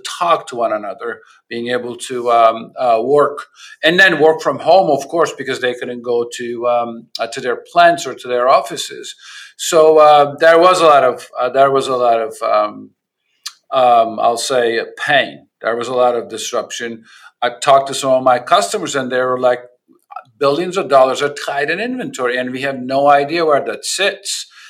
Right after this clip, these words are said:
Um, again, you know, they're con-, disconnected from suppliers as well as their customers. And so there was disruption, but luckily we've had some, um, some, some leaders actually having maybe fore-, foreseen,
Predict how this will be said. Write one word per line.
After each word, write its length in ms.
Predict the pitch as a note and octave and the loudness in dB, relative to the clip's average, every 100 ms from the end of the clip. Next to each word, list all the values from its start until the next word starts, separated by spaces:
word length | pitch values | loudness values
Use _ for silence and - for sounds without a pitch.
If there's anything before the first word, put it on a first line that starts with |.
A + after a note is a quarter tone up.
| _ _ C#3 | _ _ 2
Um, 400 | C3 B2 A#2+ - | 6 6 4 -4
again, 580 | C3+ C3+ C3+ B2 G#2+ - | -4 2 2 2 -4 -12
you 60 | B2 | -6
know, 140 | A#2 | -4
they're 180 | A#2 A2+ - | -4 -6 -8
con-, 160 | B2 | -10
disconnected 580 | C#3+ C#3+ D3 B2+ B2 B2 | -4 -4 -4 -6 -6 -8
from 160 | A#2 G#2 | -14 -8
suppliers 720 | C#3+ C3+ - A3 G#3+ G3+ C#3+ | -4 -2 2 4 4 2 0
as 160 | B2 | -4
well 120 | B2 A#2+ | -6 -8
as 100 | A#2+ | -8
their 160 | A2+ | -10
customers. 760 | - E3 - - - - - - _ _ _ - | -2 -2 -2 -12 -18 -20 -20 -20 _ _ _ -8
And 180 | D3+ D3+ | -6 -4
so 180 | - F3+ | -4 2
there 220 | G3 G#3+ | 6 8
was 240 | A3+ A3 | 6 4
disruption, 800 | - D3 - C#3+ - A#2 G2 - _ - - _ | 0 -4 2 2 2 -6 -8 -12 _ -20 -20 _
but 340 | E3+ A3 E5+ - - _ _ _ D3+ | 2 2 2 -4 -20 _ _ _ 0
luckily 540 | G3 - A#3+ A#3 A3 | 0 2 -2 -4 -6
we've 240 | F#3 F3+ | -6 -6
had 220 | E3 E3 E3 | -2 -2 -2
some, 420 | - D#3+ D3+ D3+ | 2 2 2 4
um, 560 | C#3+ C#3 B2+ A#2+ A2 - | 6 6 4 -4 -14 -10
some, 460 | - A#3 F#3+ - | 2 2 2 -6
some 340 | - G3 G#3+ F#3 | 0 2 2 0
leaders 540 | F3 D3+ C#3 B2+ - | -2 0 -2 -2 -6
actually 520 | C#3+ E3+ - E3 C#3 | -2 -2 -2 -6 -6
having 560 | C3 D3 D3+ C#3+ A2+ - _ | 0 0 0 -4 -8 -14 _
maybe 340 | C#3 B2+ A#2+ G#2 | -10 -10 -10 -16
fore-, 360 | - F#2 G2+ _ _ | -14 -14 -14 _ _
foreseen, 840 | A#2 G#2+ - F#3+ G#3 G#3+ A3 G#3+ | -8 -6 -6 -2 -2 -2 -6 -10